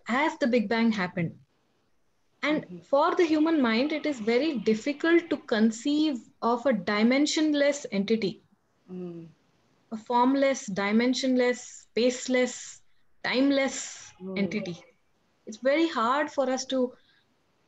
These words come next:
Speaker 1: visualize and come to terms with these ideas. But that
Speaker 2: Mm.
Speaker 1: is what singularity means. They say that it is a dimensionless entity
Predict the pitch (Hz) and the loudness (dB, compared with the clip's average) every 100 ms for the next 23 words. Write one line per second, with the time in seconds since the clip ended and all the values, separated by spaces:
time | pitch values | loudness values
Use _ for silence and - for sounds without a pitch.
0 | _ 202 226 226 277 262 247 240 226 214 | _ -2 0 2 2 2 2 2 2 0
1 | 208 226 240 262 233 226 240 240 226 214 | -2 -2 -2 -2 -2 0 0 0 0 0
2 | 196 196 214 208 175 170 170 - 170 - | 0 0 -2 0 -2 -2 -4 -6 -12 -18
3 | _ _ - 254 240 247 339 330 302 311 | _ _ -2 0 0 0 -2 0 2 2
4 | 320 - _ _ _ - 254 254 254 254 | 0 -8 _ _ _ -2 0 2 2 2
5 | 247 247 220 226 170 - 233 233 269 294 | 2 4 4 4 0 0 0 2 0 2
6 | 254 220 233 240 240 254 208 208 247 269 | 0 -2 -2 0 0 0 2 2 0 0
7 | 302 285 269 233 190 185 170 165 | 0 0 0 0 -2 -4 -6 -10